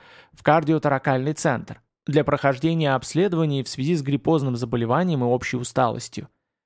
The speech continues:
Принц Альбер стал регентом княжества тридцать первого марта две тысячи пятого года из-за физических проблем отца.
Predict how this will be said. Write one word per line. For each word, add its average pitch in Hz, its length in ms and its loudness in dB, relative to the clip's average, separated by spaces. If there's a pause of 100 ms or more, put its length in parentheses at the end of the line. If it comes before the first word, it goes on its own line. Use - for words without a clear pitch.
(260)
Принц 220 380 0
Альбер 131 560 -2 (100)
стал 127 440 0
регентом 135 600 0
княжества 147 580 -2
тридцать - 360 -4
первого 151 320 2
марта 143 340 0
две 123 140 -4
тысячи 131 340 -2
пятого 117 400 -2
года 185 320 0 (240)
из-за 180 240 2
физических 127 640 -4
проблем 117 420 -2
отца. - 360 -6